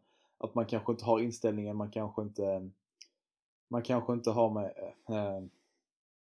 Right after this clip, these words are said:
man kanske inte har fullt fokus från matchstart och så. Men det är ju så mycket slarvfel, så mycket felpass och så mycket liksom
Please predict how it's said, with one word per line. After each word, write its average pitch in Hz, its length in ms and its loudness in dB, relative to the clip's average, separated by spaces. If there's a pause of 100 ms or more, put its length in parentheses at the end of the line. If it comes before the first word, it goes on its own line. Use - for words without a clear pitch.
man 135 140 2
kanske 143 260 8
inte 135 160 4
har 120 200 8
fullt 127 320 4
fokus - 800 2
från 107 180 0
matchstart 110 680 2
och 95 120 -4
så. - 180 0 (360)
Men 120 120 2
det 123 60 12
är - 20 12
ju 120 60 12
så 123 340 8
mycket 127 320 4
slarvfel, 117 540 6
så 117 160 2
mycket 113 300 -4
felpass 107 540 0
och 95 60 -8
så 110 180 2
mycket 120 320 0
liksom 104 280 -6